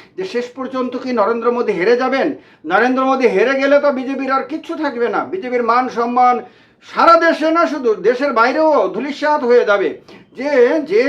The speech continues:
প্রধানমন্ত্রী নরেন্দ্র মোদী বিজেপির সবচেয়ে বড় চেহারা, যার ইমেজের ওপরে ডিপেন্ড করে বিজেপি দু হাজার চোদ্দোতে দেশের, আহ, একক ক্ষমতা সম্পন্ন দলে পরিণত হয়েছিল,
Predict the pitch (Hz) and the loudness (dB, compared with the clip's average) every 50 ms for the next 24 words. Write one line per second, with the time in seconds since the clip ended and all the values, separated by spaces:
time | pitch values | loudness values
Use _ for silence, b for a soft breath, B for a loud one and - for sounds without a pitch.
0 | 302 311 311 - 156 151 170 202 247 277 294 302 302 311 294 240 277 285 294 285 | 0 -2 -4 -6 -8 -6 -2 0 0 0 0 0 -2 -2 -2 -4 -6 -8 -6 -4
1 | 277 220 196 226 247 277 269 262 277 285 269 262 262 240 262 254 220 247 220 254 | -2 0 0 2 2 0 0 0 0 0 0 -2 -4 -4 -6 -8 -8 -8 -8 -6
2 | 254 247 247 233 - 247 254 247 - - 320 311 285 277 262 262 254 247 247 247 | -6 -6 -8 -10 -10 -12 -12 -12 -12 -12 -10 -8 -4 -4 -4 -4 -4 -4 -2 0
3 | 220 220 233 233 196 147 - - - b b b b b b b b 131 117 - | 2 2 2 2 0 0 -2 -6 -14 b b b b b b b b -10 -2 2
4 | 185 202 226 247 277 294 285 - 262 262 269 285 302 302 277 262 277 269 269 269 | 4 4 6 6 4 4 2 -2 -2 -2 0 2 2 0 0 0 0 2 2 0
5 | 262 262 262 269 254 254 240 190 202 233 - 277 285 285 277 285 269 277 269 269 | 0 -2 -4 -2 -2 -2 -2 -4 -6 -6 -2 0 0 0 0 -2 -6 -6 -4 -4
6 | 269 277 285 285 294 294 254 269 262 240 269 269 269 269 269 262 214 214 226 214 | -2 -2 -2 -2 -2 -4 -4 -6 -6 -6 -8 -8 -8 -8 -10 -6 -2 0 0 2
7 | 240 247 254 262 254 247 - 262 262 233 214 - 254 247 254 254 254 247 254 - | 2 0 -2 -4 -6 -6 -8 -8 -10 -10 -8 -8 -8 -6 -4 -2 -2 -2 -4 -6
8 | B B B B B B B B - - - 269 262 247 220 262 285 285 285 175 | B B B B B B B B -4 -4 0 2 2 2 2 2 2 0 -2 -4
9 | 175 175 180 196 196 - 214 247 247 294 285 285 285 294 277 - - - _ _ | -6 -4 -2 -2 -2 0 0 0 0 0 -2 -2 -2 -4 -8 -10 -10 -14 _ _
10 | - 185 220 240 240 277 262 - 233 226 - 240 240 240 247 254 233 220 233 233 | -6 -4 -4 -2 -2 -4 -4 -2 -4 -4 -2 -2 -2 0 0 -2 0 0 0 0
11 | 254 254 262 247 254 254 269 262 269 262 214 190 233 269 302 320 233 - 285 302 | 0 -2 -2 -4 -4 -2 -4 -4 -2 -2 0 0 0 0 0 -4 -4 -4 -4 -2
12 | 285 | 0